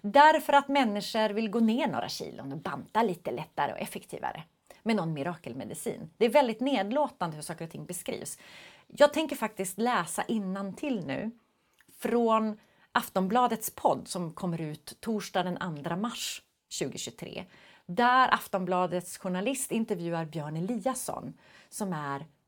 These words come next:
överläkare både vid diabetes- och obesitaskliniken på Sahlgrenska i Göteborg.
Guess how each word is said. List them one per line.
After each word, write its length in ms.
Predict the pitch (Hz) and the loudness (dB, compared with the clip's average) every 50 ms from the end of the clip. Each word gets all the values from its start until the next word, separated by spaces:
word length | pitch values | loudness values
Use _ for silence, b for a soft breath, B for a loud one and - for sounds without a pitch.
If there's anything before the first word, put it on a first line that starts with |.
| _ _ _ _ _ _ - | _ _ _ _ _ _ 2
överläkare 680 | 247 240 208 - - 175 208 226 226 - - 202 196 190 | 4 4 4 4 4 2 2 2 2 0 -2 -2 -2 -2
både 460 | 185 185 269 269 247 226 233 233 302 | 0 0 2 2 2 2 2 0 0
vid 240 | 247 240 202 185 175 | 2 2 2 0 0
diabetes- 840 | 170 196 180 175 175 175 262 269 269 - - - - - - - - | 0 0 0 0 0 2 2 2 2 0 -2 -6 -8 -8 -8 -2 2
och 260 | - 262 262 - - - _ | 2 2 2 0 -4 -8 _
obesitaskliniken 1080 | - 190 170 185 160 165 165 - 160 - 151 156 - - - 175 202 226 233 - - - | -4 -2 -2 -2 -4 -4 -6 -8 -10 -8 -8 -10 -8 -8 -6 -6 -4 -6 -6 -8 -10 -10
på 60 | 170 | -8
Sahlgrenska 640 | - - 165 156 156 - - 226 202 185 - 135 | -6 -6 -6 -6 -6 -6 -6 -6 -6 -6 -8 -10
i 20 | 143 | -10
Göteborg. 520 | 151 - 185 180 226 214 - - 160 | -10 -10 -10 -6 -4 -4 -4 -4 -6